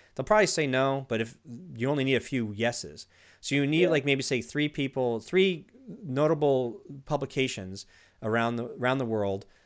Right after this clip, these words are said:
Speaker 1: um, that are tied to Rotten Tomatoes, so that, 'cause Rotten Tomatoes is gonna grab, like, publications from, you know, if, if it's posted in, like, one of their blog posts, your film, then they will then,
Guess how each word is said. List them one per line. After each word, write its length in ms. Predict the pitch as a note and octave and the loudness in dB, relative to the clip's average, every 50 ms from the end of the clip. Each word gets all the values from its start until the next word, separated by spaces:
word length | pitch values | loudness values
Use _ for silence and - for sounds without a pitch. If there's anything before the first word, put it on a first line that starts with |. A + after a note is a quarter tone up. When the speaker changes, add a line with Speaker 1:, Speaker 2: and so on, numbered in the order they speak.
| _ _ - | _ _ -6
Speaker 1:
um, 460 | - A#2 A2+ A2 G#2+ G#2+ G#2+ G#2 G#2+ C#3+ G#3+ G3 D#3 | -2 0 2 2 2 0 -2 -4 -8 -12 -16 -16 -4
that 240 | A2+ A#2 A2+ A2+ - | 0 2 2 2 2
are 100 | A#2 A2 | 0 -4
tied 360 | A2+ - - B2 B2+ A#2+ A#2 - | -6 -4 -2 0 0 0 0 -2
to 120 | - G#2+ | -6 -2
Rotten 240 | A2 A#2 A2+ G#2+ G#2+ | 0 0 0 0 -2
Tomatoes, 640 | - - C3 C3 C#3+ C3+ A2 G2 G2 G2 G2+ - - _ _ _ _ _ _ - | -6 -4 -2 0 2 2 2 0 -2 -4 -8 -10 -12 _ _ _ _ _ _ -14
so 160 | - - C3+ | -8 -6 0
that, 280 | B2+ B2+ A#2+ - - - | 2 2 2 0 -2 -4
'cause 140 | - B2+ C3+ | -2 2 4
Rotten 180 | G3 G#3+ F#3+ | 6 4 4
Tomatoes 340 | F#3 F3 F3 F3+ E3+ D3+ B2+ | 4 2 4 4 4 4 2
is 80 | A#2+ A#2 | 0 -2
gonna 120 | A#2+ A2 | -4 -2
grab, 340 | A#2 B2+ B2+ B2+ B2+ A#2+ A#2+ | 2 4 6 6 6 4 4
like, 200 | A2+ G#2+ F#2+ - | 0 0 0 -2
publications 840 | - C3 A#2+ A2 - - B2 B2+ A#2 - A2 G#2 G2+ G2+ G2 - | -4 -4 -4 -4 -4 -2 -2 -2 -2 -2 -4 -6 -6 -6 -8 -10
from, 580 | - - - A2+ G#2+ G#2 G2+ G2+ G2 G2 G2 G2+ - _ _ _ _ A2 | -12 -8 -6 -4 -4 -4 -4 -4 -6 -8 -10 -12 -16 _ _ _ _ -6
you 100 | A2 A2 | -4 -2
know, 120 | G#2 G2+ | -2 -4
if, 100 | G2 A2 | -4 -6
if 260 | A2 E2+ A#2+ A#2 A2 | -6 -2 -2 -2 -2
it's 240 | A#2 A2+ - - - - _ _ _ | -2 -6 -6 -8 -10 -12 _ _ _
posted 420 | - B2+ B2 B2 - - B2 A2+ | -4 -2 -2 -2 -2 -4 -4 -4
in, 180 | A2+ A2 G#2+ G#2 | -4 -4 -4 -4
like, 240 | G#2 G2+ G2+ - G#2+ | -6 -6 -6 -6 -6
one 80 | G#2+ | -6
of 60 | G#2+ | -4
their 100 | A2 G#2+ | -4 -4
blog 320 | G2+ G#2+ A2 B2 D3 D3 - | -4 0 0 0 0 0 -4
posts, 340 | - F#2+ F#2 F#2 F#2+ - - _ _ _ _ _ - | -8 -8 -8 -8 -10 -12 -14 _ _ _ _ _ -10
your 100 | G#2 G2 | -8 -8
film, 420 | - - E3+ D#3+ B2+ A2 G#2 G2+ - - - _ _ _ _ - | -4 -2 0 0 0 0 -2 -6 -12 -20 -20 _ _ _ _ -6
then 160 | B2 A#2 A#2 | -4 -2 0
they 160 | A#2+ A#2+ A#2+ | 2 2 2
will 140 | B2 B2 A2+ | 2 2 0
then, 380 | A2+ A2+ A2 G#2+ G#2 G#2+ - | 0 0 -2 -2 -4 -8 -10